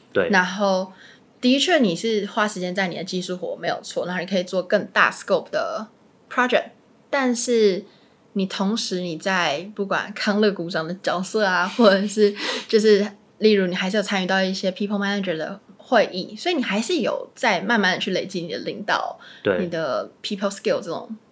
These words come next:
Speaker 2: 部分这样子。
Speaker 1: 对，对，对，对，对。
Speaker 2: 嗯，不是说你今天选择走I C，你就打死不会再走过回去 people manager 这么
Speaker 1: 对。
Speaker 2: 真的一翻两瞪眼的事情。
Speaker 1: 没有，没有这样子。
Speaker 2: 对，对，对，对，
Speaker 1: 对，
Speaker 2: 嗯。
Speaker 1: 因为你不管做哪一个职，就算你现在可能只是，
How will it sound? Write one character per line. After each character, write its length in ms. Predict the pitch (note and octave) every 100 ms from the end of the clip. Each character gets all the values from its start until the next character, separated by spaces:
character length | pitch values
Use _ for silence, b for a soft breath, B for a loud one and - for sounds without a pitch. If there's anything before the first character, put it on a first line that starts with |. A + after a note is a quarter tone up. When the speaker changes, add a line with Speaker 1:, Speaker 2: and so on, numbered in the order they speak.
| -
Speaker 2:
部 120 | F3
分 220 | - - -
这 40 |
样 80 | -
子。 180 | G2+ F#2
Speaker 1:
对， 160 | F#2 F#2
对， 120 | F2
对， 20 |
对， 200 | F2 F2
对。 140 | A3+
Speaker 2:
嗯， 280 | A#3 A3 G#3 -
不 120 | B3 A#3
是 160 | D4
说 220 | C4+ A3+
你 160 | A3 F3
今 180 | E3+ F#3+
天 240 | G3 G#3
选 160 | - E3
择 140 | D#3+
走 120 | E3
I 180 | D#3 E3+
C， 140 | F3+ F3
你 60 |
就 280 | F3 E3+ F#3+ b b b b _ _ -
打 200 | E3 F3+
死 180 | E3+
不 120 | D#3+ E3+
会 100 | F#3
再 100 | F3+
走 240 | - -
过 120 | F3
回 180 | F#3 G3+
去 240 | F#3+ G#3+ G#3
people 280 | G3+ G3
manager 340 | F3+ F3+ E3+ E3+
这 80 | F3
么 260 | D#3 G3+ G#3 -
Speaker 1:
对。 120 | G#3
Speaker 2:
真 100 | F3+
的 40 |
一 100 | A3+
翻 180 | G3 F#3+
两 180 | F3 -
瞪 140 | E3+ E3+
眼 140 | -
的 100 | -
事 160 | A2 -
情。 140 | F#2+
Speaker 1:
没 80 | F#2+
有， 140 | F2+
没 160 | E2+ F#2+
有 120 | F2
这 80 | F2+
样 80 | F2
子。 120 | - -
Speaker 2:
对， 80 | -
对， 20 | - -
对， 20 |
对， 80 | F3+
Speaker 1:
对， 60 | -
Speaker 2:
嗯。 120 | F#3+ F#3+
Speaker 1:
因 60 |
为 120 | D3 C#3+
你 240 | A#2 D3+
不 160 | D3+ C#3+
管 240 | A2 F#2 -
做 260 | B2+ G#2
哪 240 | G2 F2 F2+
一 80 |
个 140 | G2+ G2
职， 180 | - G2+
就 100 | F#3+
算 240 | G3+ C3+
你 60 | F#2+
现 160 | C#3+
在 80 | A#2+
可 140 | G#2+
能 200 | F#2+ F#2+
只 140 | G2 F#2+
是， 380 | A2 G2+ -